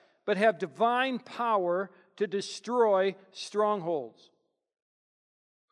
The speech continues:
We destroy arguments and every lofty opinion raised against the knowledge of God,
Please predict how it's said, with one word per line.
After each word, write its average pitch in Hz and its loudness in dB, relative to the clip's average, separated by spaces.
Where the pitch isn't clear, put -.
We 208 -4
destroy 240 2
arguments 233 2
and 214 -2
every 220 -2
lofty 214 0
opinion 208 -4
raised 214 -2
against 196 -4
the 196 -4
knowledge 190 -2
of 143 -14
God, 156 -4